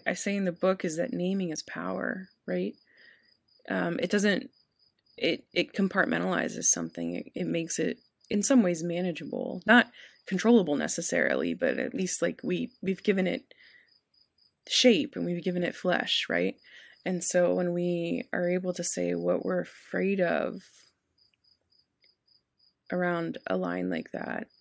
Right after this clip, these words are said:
I think it, I, I would be interested to see where that would go, I guess.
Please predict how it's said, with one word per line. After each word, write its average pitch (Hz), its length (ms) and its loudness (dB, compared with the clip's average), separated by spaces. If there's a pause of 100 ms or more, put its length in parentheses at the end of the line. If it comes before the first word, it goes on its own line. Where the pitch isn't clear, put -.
(840)
I 185 140 -2
think 185 280 -2
it, 170 200 -2 (1200)
I, 196 220 6 (120)
I 185 140 6
would 196 160 2
be 196 100 -4
interested 214 540 2
to 196 80 -2
see 202 280 0
where 185 180 4
that 185 180 2
would 175 160 0
go, - 360 0 (400)
I 95 80 -8
guess. - 680 -8